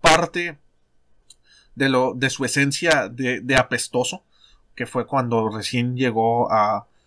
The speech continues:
a la Arena México. Pero ese caver-, eh, Bárbaro Cavernario, otra vez le iba a decir Cavernario Galindo,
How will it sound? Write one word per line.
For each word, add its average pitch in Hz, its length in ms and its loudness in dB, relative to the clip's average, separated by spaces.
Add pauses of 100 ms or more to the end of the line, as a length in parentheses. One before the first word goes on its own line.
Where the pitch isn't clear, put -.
a 120 120 -2
la 120 80 2
Arena 117 280 -2
México. 127 520 -4 (600)
Pero 170 460 2 (920)
ese 170 440 -4 (160)
caver-, 135 420 -2
eh, 123 380 0
Bárbaro 151 340 2
Cavernario, 131 520 -2
otra 135 160 0
vez 135 100 0
le 147 40 0
iba 147 80 2
a 120 40 -2
decir 123 160 -4
Cavernario 120 460 0
Galindo, 117 400 -2